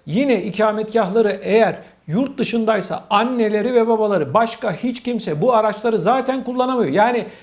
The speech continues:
bu işin ticaretini yapmıyor bu insanlar, taksicilik yapmıyor ya da alıp, alıp bu araçlarını satmıyorlar. Sadece ve sadece bu vatandaşlarımız bu araçlarını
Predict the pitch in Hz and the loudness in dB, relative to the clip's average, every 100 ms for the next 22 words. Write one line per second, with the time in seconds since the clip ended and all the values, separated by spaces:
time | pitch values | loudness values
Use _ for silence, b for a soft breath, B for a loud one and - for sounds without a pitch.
0 | B 247 269 262 254 247 262 262 254 277 | B 0 0 0 -2 2 4 4 2 0
1 | 277 277 277 262 240 240 233 214 - 262 | 0 2 0 0 0 0 0 -2 -2 -4
2 | - 247 240 277 262 269 277 269 214 196 | -2 -2 -2 0 0 0 0 0 2 2
3 | 262 233 233 262 - - - 220 247 240 | 2 2 0 0 -6 -8 0 0 2 2
4 | 240 220 - 262 277 277 285 285 202 165 | 4 2 -2 -6 -4 -4 -4 -4 -4 0
5 | 240 240 B B - - 277 240 202 175 | -2 -2 B B -4 2 2 2 0 -2
6 | 185 208 247 190 165 247 233 180 254 214 | -2 2 2 2 2 2 2 0 0 0
7 | 220 202 180 170 175 160 254 262 B B | 0 -2 -2 -2 -4 0 0 -2 B B
8 | - 151 247 254 - 196 196 196 - 196 | -6 0 2 2 0 0 0 -2 -6 -2
9 | 180 165 151 254 262 | 0 0 0 0 -2